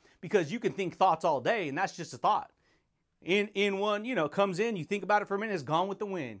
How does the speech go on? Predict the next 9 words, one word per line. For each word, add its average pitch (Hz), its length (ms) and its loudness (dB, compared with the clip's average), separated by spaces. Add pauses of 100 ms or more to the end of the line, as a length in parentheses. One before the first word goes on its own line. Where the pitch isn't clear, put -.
(100)
It's 160 120 -6
gone 175 280 2
with 185 100 -4
the 202 140 -8
invisible, 147 500 -4
right? 139 320 -6 (560)
<laughs> 180 380 -4 (640)
Yeah, 180 460 2
buddy. 156 420 0